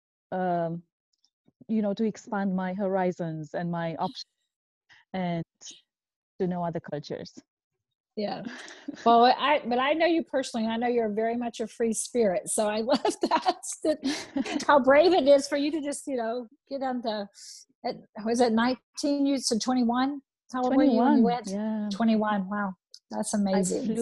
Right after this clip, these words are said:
Speaker 2: So.
Speaker 1: for the first time by plane, and I didn't even know,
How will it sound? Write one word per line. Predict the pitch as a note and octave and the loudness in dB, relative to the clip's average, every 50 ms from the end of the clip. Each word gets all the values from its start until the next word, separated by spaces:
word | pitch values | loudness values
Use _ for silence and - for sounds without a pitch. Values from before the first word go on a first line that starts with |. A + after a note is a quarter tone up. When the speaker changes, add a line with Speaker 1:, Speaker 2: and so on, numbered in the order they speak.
| A#3+ B3 C4 | 0 0 0
Speaker 2:
So. | A#3 - | 0 0
Speaker 1:
for | A3+ G#3 | -2 -2
the | G3+ G#3+ | -2 -4
first | G3+ - - A3 A3 A3+ - - | -4 -4 -2 -2 -2 -2 -4 -4
time | A#3+ A3 G#3+ G#3+ A3+ A3+ G#3+ - - | -4 -4 -2 -2 -2 -4 -4 -4 -4
by | G3 F#3 F3+ | -4 -4 -4
plane, | - _ G3+ G3 F#3+ G3+ A3+ A#3+ B3 C4+ C4 - _ _ _ _ _ _ _ _ _ _ _ | -6 _ -4 -4 -2 -2 0 0 0 0 0 -4 _ _ _ _ _ _ _ _ _ _ _
and | - G#3+ G#3+ G#3 G3+ G3 G3 F#3+ F#3+ G3 | -6 -4 -2 -2 -2 -2 -4 -4 -2 -2
I | F#3+ F#3+ | -2 -2
didn't | F3+ G#3 F#3+ F#3 F#3 - | 0 -2 -2 -2 -2 -4
even | G3 E3+ F3+ F3 F3 | -4 -4 -4 -4 -4
know, | F3+ F3+ F3+ F3+ F3+ F3+ F3 F3 F3 | -4 -6 -8 -8 -8 -8 -8 -10 -12